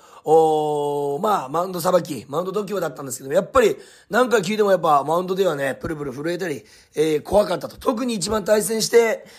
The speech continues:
まあ、えー、プロ野球に入って一番怖かった選手は浅村選手と、楽天浅村選手の威圧感、えー、やっぱり打席に入った時の雰囲気、まとわれた雰囲気が、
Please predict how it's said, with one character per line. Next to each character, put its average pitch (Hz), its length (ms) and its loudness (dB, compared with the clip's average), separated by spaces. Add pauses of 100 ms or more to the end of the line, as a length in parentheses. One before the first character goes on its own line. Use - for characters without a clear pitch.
(180)
ま 185 220 2
あ、 151 160 -8
え 151 220 -2
ー、 - 40 -14
プ 165 80 -4
ロ 175 80 2
野 165 60 -6
球 160 80 -10
に 143 60 -6
入 143 100 -4
っ - 20 -12
て 143 80 -12
一 131 140 -12
番 175 160 -2
怖 214 140 0
か 208 60 -2
っ - 40 -4
た 160 40 -6
選 151 140 -8
手 147 80 -10
は 139 100 -10
浅 180 220 0
村 196 320 2
選 170 220 -4
手 - 100 -4
と、 117 180 -12 (300)
楽 143 180 -6
天 151 160 -2
浅 143 160 -2
村 175 200 0
選 190 180 -4
手 160 80 -6
の 156 60 -6
威 143 180 2
圧 185 180 2
感、 160 280 -2 (120)
え 135 200 -4
ー、 - 20 0
や 143 80 2
っ 143 80 -8
ぱ - 100 -4
り 175 160 0
打 156 160 -8
席 147 160 -6
に 160 60 -4
入 160 140 -2
っ - 20 -2
た 175 100 -6
時 156 200 -8
の 147 220 -4 (280)
雰 233 300 -2
囲 - 20 -14
気、 156 160 -10
ま 170 180 4
と 233 120 6
わ 247 80 8
れ 233 80 4
た 190 80 0
雰 233 260 0
囲 - 20 -2
気 190 120 -8
が、 156 240 0